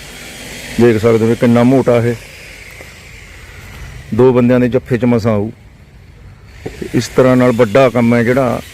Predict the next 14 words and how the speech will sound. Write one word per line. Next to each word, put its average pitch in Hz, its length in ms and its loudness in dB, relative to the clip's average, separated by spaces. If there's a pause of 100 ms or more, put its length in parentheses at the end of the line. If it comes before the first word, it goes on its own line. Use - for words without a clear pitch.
(180)
ਚੱਲ 117 180 4
ਰਿਹਾ 113 200 4
ਪਿੰਡ 113 240 2
ਮੋਜੋਵਾਲ 113 560 4
ਵਿਖੇ। 95 260 -4 (1600)
ਤੁਸੀਂ 120 180 0
ਵੇਖ 120 240 2
ਰਹੇ 120 100 2
ਹੋ 123 100 2
ਖੋਜ 117 380 2
ਖਬਰ 110 260 2
ਤੇ 120 160 -2
ਗੁਲਜ਼ਾਰ 113 360 2
ਸਿੰਘ 120 180 2